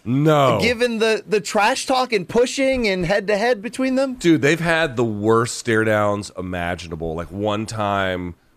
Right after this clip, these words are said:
Speaker 1: Pulev takes off the hat. The other time they're, like, doing a head, like,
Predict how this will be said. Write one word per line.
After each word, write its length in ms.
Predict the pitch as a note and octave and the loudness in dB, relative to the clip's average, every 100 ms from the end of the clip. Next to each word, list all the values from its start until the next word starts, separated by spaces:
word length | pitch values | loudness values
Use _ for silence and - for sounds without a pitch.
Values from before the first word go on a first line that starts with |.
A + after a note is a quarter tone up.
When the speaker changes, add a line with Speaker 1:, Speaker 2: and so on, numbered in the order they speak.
| - | -8
Speaker 1:
Pulev 460 | - B2 G#2+ G#2 F2+ | 0 2 4 2 -2
takes 320 | A#2 G#2 - | -4 -2 0
off 220 | G2 F#2+ | 0 0
the 100 | F#2 | -4
hat. 440 | F2 F2 E2+ E2+ E2+ | -4 -2 0 -2 -2
The 60 | |
other 140 | G#2 G2+ | -4 -4
time 380 | A#2 F#2 G2 | -4 -2 -2
they're, 100 | G2 | -2
like, 260 | F#2 F#2 E2 | 0 -2 -2
doing 260 | G#2 G2 F2+ | -2 0 -2
a 80 | |
head, 540 | F2+ F#2+ G#2 G2+ F#2+ D#2+ | -4 -4 0 0 -2 -4
like, 180 | F#2 F2+ | -6 -6